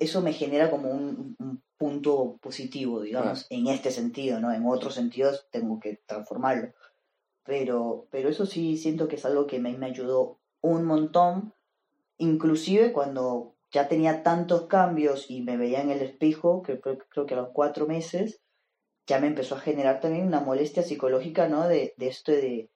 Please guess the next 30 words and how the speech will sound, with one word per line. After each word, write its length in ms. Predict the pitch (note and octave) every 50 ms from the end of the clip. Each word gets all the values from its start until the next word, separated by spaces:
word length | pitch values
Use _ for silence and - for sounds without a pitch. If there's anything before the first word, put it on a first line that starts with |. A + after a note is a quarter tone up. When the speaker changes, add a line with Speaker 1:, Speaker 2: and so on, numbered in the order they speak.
| _ _
Speaker 2:
Claro, 160 | - B2+ A#2+
Speaker 1:
de 60 | -
Speaker 2:
pues, 100 | A2+ A2+
Speaker 1:
no 60 | C#3 C#3
reconocerte. 800 | D3 D#3+ - C#3 B2 A#2+ A#2+ - F#3 F3+ E3+ D#3+ D3 - C3
Speaker 2:
es 80 | A#2 A2+
que 80 | A2+ C#3
eso 160 | C3+ C#3 D3+
es 40 | D3
muy 180 | D3+ D#3 D#3+
importante, 440 | D#3+ D3 - A2 G#2+ A#2 A#2 A2 G#2+
porque, 240 | - A2 - - G#2+
por 100 | - G2+
ejemplo, 300 | G#2 G#2+ A2 A2 C3+ C#3+
se 160 | C#3+ - A#2 G#2+
habla 260 | G#2+ A2 A#2 B2 B2+
mucho 280 | C3+ C#3+ C#3 - -
el 100 | G#2 G2
tema 240 | - A#2 A#2 A#2+ C3
de 60 | C3 C3+
las 80 | C3 C3
hormonas, 480 | C3+ C3 C3+ C#3 C3+ C3 B2+ B2 B2 B2
de 40 | A2+
los 140 | G#2 - -
cambios 320 | - A2 A#2 B2 B2+ B2
físicos 420 | - C#3 C3+ - C#3+ C3+ - A#2+ -
que 100 | A2 G#2+
nos 140 | G2+ G2+
hacen, 220 | A#2 A#2 - D3+ D3
pero 300 | - C3+ B2 A2 G2 -